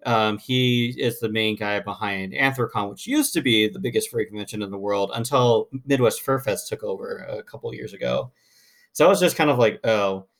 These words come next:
And then some of the people they interviewed was just kind of like, I felt like the perspectives were a little lopsided. Like, um, there's a character in there that was interviewed named, uh, I think it was Diesel, and you never see him out of suit. He's always in fursuit. There is one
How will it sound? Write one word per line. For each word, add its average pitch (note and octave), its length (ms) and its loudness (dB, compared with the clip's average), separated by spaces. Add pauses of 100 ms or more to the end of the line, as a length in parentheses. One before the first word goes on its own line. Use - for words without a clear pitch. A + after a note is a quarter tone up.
(140)
And D3 160 2
then E3 160 4
some G3+ 140 0
of - 20 0
the F3+ 80 4
people C#3+ 220 0
they A#2 100 4
interviewed G#2+ 380 -2
was G#2+ 180 0
just G#2+ 160 -6
kind G#2+ 140 -6
of G#2 100 -8
like, G2 400 -4 (560)
I A2+ 60 4
felt A#2 160 -2
like A2 140 2
the A2 80 -4
perspectives G#2 500 -6
were G#2+ 120 -2
a G#2 40 0
little G2+ 200 -4
lopsided. A#2 600 0 (480)
Like, G#2+ 360 4
um, G#2 540 0 (200)
there's C#3+ 240 6
a B2+ 60 2
character D3+ 440 4
in B2 60 4
there A#2 140 2
that A#2 100 4
was A#2 140 -2
interviewed G2+ 420 -4
named, G2+ 380 -4
uh, G2+ 240 -2
I G2 80 -6
think - 80 -14
it D3 80 -10
was B2 160 -6
Diesel, E3 720 -2 (260)
and D3+ 140 2
you G#3+ 80 4
never B3+ 300 4
see G#3+ 160 4
him F3 80 4
out C#3+ 120 4
of B2 80 4
suit. A2+ 200 -2
He's G#2+ 120 -2
always D#3+ 200 2
in F#3 80 -2
fursuit. A#2 460 -2
There B2 120 4
is B2 140 2
one G3 560 0